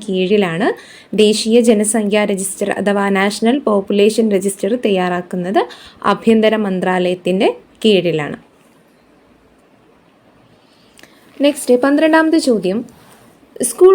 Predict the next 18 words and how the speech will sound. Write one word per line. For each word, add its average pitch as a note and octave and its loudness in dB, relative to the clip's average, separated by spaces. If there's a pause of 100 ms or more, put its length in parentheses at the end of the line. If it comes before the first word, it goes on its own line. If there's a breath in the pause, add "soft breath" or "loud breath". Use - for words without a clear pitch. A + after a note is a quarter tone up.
കുട്ടികൾക്ക് C4+ 0
വേണ്ടിയുള്ള A3 2 (280)
അന്തർദേശീയ C#4+ 2
പരീക്ഷയായ G3 -2 (360)
പിസ B3 2 (300)
ടെസ്റ്റുമായി, A3 0 (180)
അതായത് F#3 -2 (160)
പിസ, G3+ -4 (280)
Program F#3+ -2 (120)
for A3+ -2 (560 loud breath)
International C4 0 (200)
Student A3 0 (180)
Assessment, F#3+ -4 (560 soft breath)
ബന്ധപ്പെട്ട A#3+ 0 (120)
ചില A#3+ 0 (100)
പ്രസ്താവനകൾ A3+ 0 (160)
വിലയിരുത്തുക. F3 0 (720 soft breath)
ഒന്നാമത്തെ D4+ 2